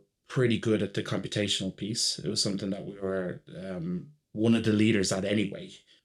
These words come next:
um, but where we really lacked a lot of knowledge was in the fabrication space, and we really didn't understand how that was happening. So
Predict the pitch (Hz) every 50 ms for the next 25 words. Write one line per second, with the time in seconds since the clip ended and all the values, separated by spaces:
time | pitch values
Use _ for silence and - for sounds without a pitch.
0 | _ _ - 101 101 98 95 101 104 92 107 101 104 101 98 120 123 107 104 101
1 | 104 104 101 - - 101 95 95 95 90 92 95 95 98 95 95 90 - - -
2 | 95 92 90 98 90 90 - - 98 92 104 - - 104 98 - - - - -
3 | - - - - - - - - - - - 71 95 95 95 98 95 - 110 104
4 | - 98 98 98 90 92 - 101 95 90 87 - - 98 92 92 87 - 98 92
5 | 90 - - - 104 92 90 - 92 87 85 87 - - 98 95